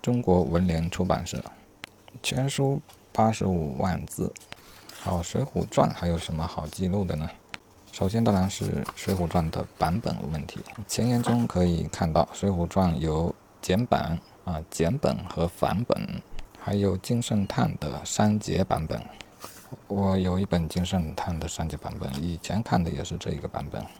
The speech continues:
现在介绍一下它们之间的区别。简本的《水浒传》文字简略，少有细节描写，但是却多出了两个情节：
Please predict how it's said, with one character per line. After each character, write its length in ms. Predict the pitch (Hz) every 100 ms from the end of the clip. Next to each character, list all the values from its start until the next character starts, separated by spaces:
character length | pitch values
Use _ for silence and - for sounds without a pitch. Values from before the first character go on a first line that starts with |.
| - - - -
现 240 | - - 107
在 140 | 104
介 180 | 95 113
绍 200 | 101 92
一 40 |
下 120 | 90 87
它 100 | 95
们 100 | 92
之 140 | 95
间 180 | - 92
的 80 | -
区 280 | - - -
别。 240 | - 73 - - - -
简 260 | - 139
本 160 | 165 92
的 80 | 101
《水 160 | - 104
浒 140 | 87
传》 240 | 76 92 80
文 240 | 87 87 107
字 180 | 131
简 300 | 95 - 65
略， 180 | 85 85 - - - - - -
少 260 | - 82 90
有 160 | 90 85
细 240 | - 95
节 160 | - 82
描 240 | 80 82
写， 380 | 90 - - - - -
但 160 | - 120
是 220 | 117 107
却 220 | - 107
多 260 | 98 - 123
出 180 | - 127
了 140 | 117
两 240 | 98 - 71
个 120 | 101 92
情 340 | - - 90
节： 320 | 113 - 87